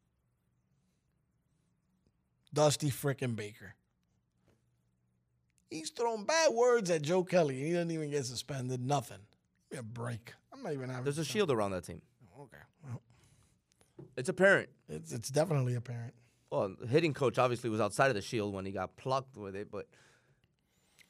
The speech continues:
Speaker 1: Twenty games is nothing compared to what he did.
Speaker 2: Yeah, well, I mean,
Speaker 1: He should lose his job.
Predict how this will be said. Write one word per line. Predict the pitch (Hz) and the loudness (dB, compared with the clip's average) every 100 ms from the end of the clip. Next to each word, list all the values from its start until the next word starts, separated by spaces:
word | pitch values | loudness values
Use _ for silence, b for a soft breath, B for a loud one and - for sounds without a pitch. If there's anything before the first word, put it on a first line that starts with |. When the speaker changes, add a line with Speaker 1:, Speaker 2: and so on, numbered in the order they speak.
| b _ | b _
Speaker 1:
Twenty | - 170 185 | -14 -8 -6
games | 131 143 123 | -2 -2 -2
is | 107 | -2
nothing | 120 131 120 110 | -2 -2 -4 -8
compared | 113 113 117 110 | -8 -8 -8 -8
to | 113 | -8
what | 113 | -8
he | |
did. | 110 117 110 107 _ | -8 -6 -8 -10 _
Speaker 2:
Yeah, | - - | -16 -14
well, | - - | -14 -14
I | - | -16
mean, | 65 - - _ _ _ _ _ _ _ _ | -18 -20 -20 _ _ _ _ _ _ _ _
Speaker 1:
He | - | -4
should | 185 | 0
lose | 156 | 2
his | 131 113 | 0 -2
job. | 110 131 131 120 | -2 0 0 -2